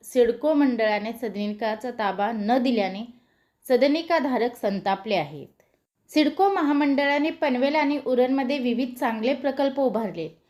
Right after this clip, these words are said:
परंतु या प्रकल्पांचे उद्घाटन मोठ्या व्यक्तीच्या हस्ते होण्यासाठी हे प्रकल्प पूर्ण झाल्यानंतरही त्याचा वापर जनतेला करू दिला जात नव्हता.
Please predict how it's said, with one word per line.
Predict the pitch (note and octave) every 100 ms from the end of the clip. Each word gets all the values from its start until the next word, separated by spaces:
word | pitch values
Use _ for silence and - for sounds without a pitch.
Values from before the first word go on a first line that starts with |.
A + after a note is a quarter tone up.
| _
परंतु | B3 C4+ C4+ D4
या | B3 C4+
प्रकल्पांचे | D#4+ D#4+ C#4+ C4 B3+ A#3+ A#3+ C#4+
उद्घाटन | B3+ G#3+ B3 B3+ C4 C4+
मोठ्या | B3 A#3+ B3+
व्यक्तीच्या | D4 B3 - D4 C4+ D#4+
हस्ते | C#4+ D4
होण्यासाठी | C4+ B3+ C4 C4+ C4+ A3+ C4 - _ _ -
हे | E4+
प्रकल्प | D#4 C#4+ C4+ B3+ C#4+
पूर्ण | C#4+ C#4+ C#4+ C#4+
झाल्यानंतरही | D4+ C#4+ C4 C4 B3+ A#3+ B3 C#4 C#4+ B3+ A#3+ - - _ _
त्याचा | B3+ B3 D#4
वापर | D4+ B3 G#3 C4
जनतेला | B3 A#3 G#3+ A3 A#3 A#3+
करू | A#3+ G#3+
दिला | G#3 G#3+ G#3+
जात | G3+ F#3+ F#3+
नव्हता. | G#3+ F#3 - D3